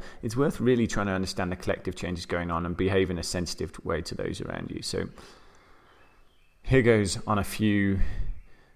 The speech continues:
collective psychology <laughs> potential impacts on the climate movement. The first impact that immediately jumps out at me is that the climate is no longer the crisis that people are focused on.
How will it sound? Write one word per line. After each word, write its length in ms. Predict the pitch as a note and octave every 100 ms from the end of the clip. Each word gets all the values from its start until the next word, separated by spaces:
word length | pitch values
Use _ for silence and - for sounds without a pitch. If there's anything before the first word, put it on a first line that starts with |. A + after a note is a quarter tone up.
| - _ _ _ - -
collective 520 | G#2 G#2 - G2+ F2+
psychology 920 | - G2+ - G#2+ G2 - G#2+ G2 F2+ - - -
<laughs> 280 | - - -
potential 420 | - A2 G#2 G2
impacts 380 | G2+ G2+ G2+ G2+
on 60 |
the 60 | F#2+
climate 280 | A2+ B2+ -
movement. 300 | F2 D#2+ - - - - - - - - - - - - - - - -
The 60 |
first 340 | - D#3 E3 A2
impact 360 | F#2+ F#2 F#2
that 60 | G2
immediately 520 | G#2+ A#2 A2 G#2+ G2
jumps 280 | G2+ E2+ -
out 120 | E2
at 60 | D#2
me 220 | E2 D#2+
is 120 | F2+
that 160 | - G2
the 60 |
climate 380 | - A2 A2 G2+
is 120 | F#2+
no 180 | G2+ G2+
longer 300 | G2 F#2+ F#2
the 100 | F2
crisis 400 | - D#2+ E2 -
that 120 | -
people 260 | - - F2+
are 40 |
focused 440 | - - - - -
on. 220 | -